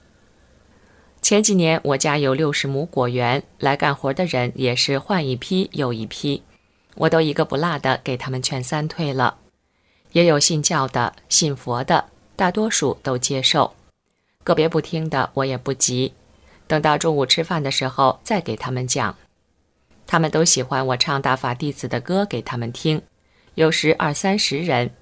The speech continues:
那种气氛无法言表。有的对我说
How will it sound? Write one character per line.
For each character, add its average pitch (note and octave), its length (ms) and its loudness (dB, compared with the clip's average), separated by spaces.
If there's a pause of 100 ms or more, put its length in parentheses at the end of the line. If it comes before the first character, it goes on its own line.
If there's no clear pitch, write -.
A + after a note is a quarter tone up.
(320)
那 A#3 120 2
种 B2+ 220 -2
气 C3 240 -2
氛 B2+ 320 0
无 B2+ 160 -2
法 B2 180 -4
言 B2+ 300 -4
表。 A#2+ 360 2 (880)
有 D3+ 120 4
的 D3+ 100 -2
对 D3 140 2
我 C3+ 140 4
说 D3 340 0